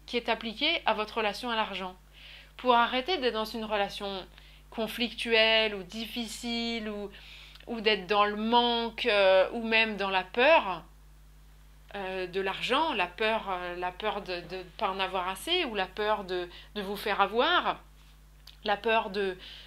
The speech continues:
de vous faire arnaquer. Il y a beaucoup de gens aussi qui, qui ont peur de toujours, voilà, de, « Oh, je, je, je, je veux pas donner un sou parce que je sais pas ce que je vais avoir en retour. » Mais c'est vous qui créez ce que vous allez obtenir en retour.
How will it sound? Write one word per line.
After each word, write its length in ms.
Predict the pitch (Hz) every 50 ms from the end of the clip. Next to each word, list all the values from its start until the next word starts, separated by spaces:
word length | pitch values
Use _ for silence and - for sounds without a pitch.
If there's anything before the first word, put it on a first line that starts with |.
| - -
de 60 | 233
vous 80 | 233 226
faire 220 | 208 - 233 202
arnaquer. 560 | 208 202 220 220 214 208 208 - - 349 381
Il 60 | 349 247
y 40 |
a 60 | 202 180
beaucoup 240 | 180 185 - 226
de 80 | 214 185
gens 240 | 190 226 247 269 262
aussi 280 | 226 202 - - 247
qui, 240 | 240 - 226 214 202 - - - - - - - - -
qui 100 | - 240
ont 120 | 220 214
peur 340 | 208 - 302 339 359 311 240
de 80 | 208 214
toujours, 400 | 214 - - 226 214 247 330 302
voilà, 400 | 277 269 269 277 302 320 302 226
de, « 260 | 202 190 214 202 185 - - - - - - - - -
Oh, 200 | 262 285 311 311
je, 400 | 262 - 247 240 233 226 220 214
je, 760 | 208 190 214 226 220 214 214 208 202 - - - - - 214
je, 160 | 208 208 196
je 140 | 233 214 220
veux 180 | 208 226 247 233
pas 280 | - - 311 302 302
donner 360 | 254 240 277 294 302 339 370
un 140 | 359 339 349
sou 240 | 339 - - 381 392
parce 280 | 392 392 359 339 - -
que 340 | - 320 320 320 320 302
je 140 | 254 233 262 254
sais 160 | 247 - 285
pas 180 | 285 302 302 285
ce 80 | 285
que 140 | - 277 262
je 60 | 233
vais 120 | 220 247 240
avoir 240 | 233 220 240 233 226
en 100 | 220 202
retour. » 380 | 208 208 202 - 214 208 190 226
Mais 140 | 285 349
c'est 240 | 349 339 - 403 392
vous 400 | 349 311 302 349 403 427 440 415 427
qui 140 | - 320
créez 300 | - - - 262 233 233
ce 80 | 226 -
que 80 | - 240
vous 200 | 214 220 214 226
allez 200 | 220 220 220 214
obtenir 400 | 196 - - 226 220 214 214 202
en 140 | 202 196
retour. 360 | 185 196 185 - 190 180 170